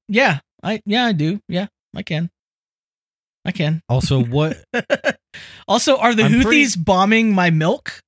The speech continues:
Speaker 1: that's coming from,
Speaker 2: Yeah.
Speaker 1: uh, up the, just up the
Speaker 2: I
Speaker 1: freeway
Speaker 2: don't
Speaker 1: from me? I, I don't think so.
Speaker 2: I don't know that we're getting that many groceries via the Red Sea.
Speaker 1: <laughs> Yeah, I
Speaker 2: You
Speaker 1: d-,
Speaker 2: know?
Speaker 1: <laughs> Like, if you
Speaker 2: Um,
Speaker 1: are, uh, <laughs>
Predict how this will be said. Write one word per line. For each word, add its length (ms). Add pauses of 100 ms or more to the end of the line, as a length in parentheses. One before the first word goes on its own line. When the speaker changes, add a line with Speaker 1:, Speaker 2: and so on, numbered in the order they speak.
(580)
Speaker 1:
that's 220
coming 320
from, 200
Speaker 2:
Yeah. 320 (180)
Speaker 1:
uh, 520 (100)
up 240
the, 280 (280)
just 320
up 220
the 60
Speaker 2:
I 80
Speaker 1:
freeway 300
Speaker 2:
don't 80
Speaker 1:
from 200
me? 320
I, 200 (160)
I 40
don't 240 (180)
think 160
so. 180
Speaker 2:
I 100
don't 180
know 140
that 140
we're 120
getting 280
that 200
many 240
groceries 960 (340)
via 560
the 160
Red 380
Sea. 360
Speaker 1:
<laughs> 40
Yeah, 240 (120)
I 40
Speaker 2:
You 120
Speaker 1:
d-, 40
Speaker 2:
know? 360
Speaker 1:
<laughs> 40 (440)
Like, 200
if 140 (100)
you 100
Speaker 2:
Um, 60
Speaker 1:
are, 640
uh, 320 (420)
<laughs> 680